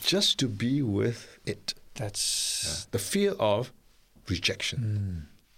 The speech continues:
Speaker 1: To be with it. Right? So, and loneliness. Uh, we want friendship.
Speaker 2: Yeah.
Speaker 1: And oftentimes, if we are lonely, we don't care what kind of friends we make.
Speaker 2: Just as long as they're friends of some
Speaker 1: As
Speaker 2: kind.
Speaker 1: long as they're friends.
Speaker 2: Mm.
Speaker 1: These are compensations.
Speaker 2: Yeah.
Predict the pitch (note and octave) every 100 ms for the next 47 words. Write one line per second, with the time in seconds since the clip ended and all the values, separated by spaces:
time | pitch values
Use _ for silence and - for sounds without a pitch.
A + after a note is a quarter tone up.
0 | _ - F2 G#2+ D#3 G#2 D#2 - - -
1 | - - - - - - - - - _
2 | _ _ _ - - - - - - E2+
3 | F2 F#2 G#2 C3 A2 E2+ D#2 - - -
4 | - - - - - - - - D#2 E2
5 | F2 - G#2 A2 - - - - _ G#2+
6 | A#2+ - F2 F2 - - F#2+ A2+ D3+ C#3+
7 | A#2+ F#2 C#2+ - - - F2 E2+ D#2+ D#2+
8 | B2 F2 D#2+ - B2+ A2 A2+ - - D#3+
9 | E3 F#2+ - - A2 G2 - F#2 F#2 -
10 | - E2+ F#2+ - - G#2 A2+ G#2 G2+ G2
11 | F#2+ - F#2 F2+ - - F#2+ G2 F#2 -
12 | F2 E2+ F2 F2+ - F2 - G2+ G2 -
13 | - _ - B2+ G#2+ G2+ E2+ D2+ A#2+ C3+
14 | B2+ B2+ A2+ A2+ - F2+ C3+ G2+ G2 -